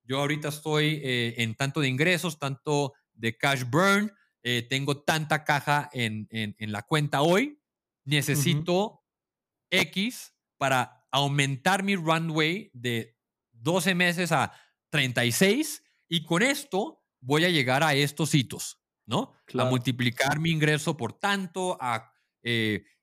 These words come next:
Speaker 1: eh, descifrar este gran problema que hoy me está, eh, eh, obstruyendo el crecimiento exponencial,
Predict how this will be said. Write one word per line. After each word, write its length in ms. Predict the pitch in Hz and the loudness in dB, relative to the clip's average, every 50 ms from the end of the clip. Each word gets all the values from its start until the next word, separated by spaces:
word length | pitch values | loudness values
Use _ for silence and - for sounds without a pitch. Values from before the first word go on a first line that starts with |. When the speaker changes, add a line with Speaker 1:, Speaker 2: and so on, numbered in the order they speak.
| _ - | _ -10
Speaker 1:
eh, 180 | - 113 110 110 | -6 -4 -2 0
descifrar 640 | 123 147 143 147 - 139 120 - - 147 147 151 156 | 0 0 0 0 0 -4 -4 0 0 2 2 2 2
este 260 | 151 147 143 - 165 | 0 -2 0 -2 0
gran 300 | 143 147 165 185 202 180 | 0 0 2 0 0 0
problema 540 | - 180 180 170 160 165 160 160 165 165 156 | 0 2 2 2 4 2 2 2 0 -2 -2
que 120 | - 135 123 | 0 0 2
hoy 420 | 123 127 135 147 175 170 - _ _ _ - | 4 4 4 2 2 0 -4 _ _ _ -4
me 120 | 131 131 | -2 -2
está, 560 | 127 - - - 131 127 131 139 151 151 151 - | -2 -2 -4 -2 0 2 2 2 0 -2 -4 -6
eh, 520 | 139 139 135 127 120 117 113 110 110 104 - | -4 0 0 2 2 2 0 0 -2 -4 -6
eh, 360 | 117 113 107 104 104 101 - - | -6 -6 -4 -4 -4 -6 -4 -4
obstruyendo 640 | 135 123 113 - - 139 127 120 135 143 143 143 | -4 -4 -4 -6 -4 -2 -2 0 0 0 0 0
el 80 | 170 - | -2 -2
crecimiento 520 | - - - - 127 123 127 131 127 - | 0 -2 -2 -2 -2 -2 -2 -2 -2 -6
exponencial, 760 | 143 - - 131 113 107 101 - - 190 185 175 175 185 185 | -8 -8 -8 -12 -10 -10 -12 -8 -4 -2 -2 -2 -2 -4 -8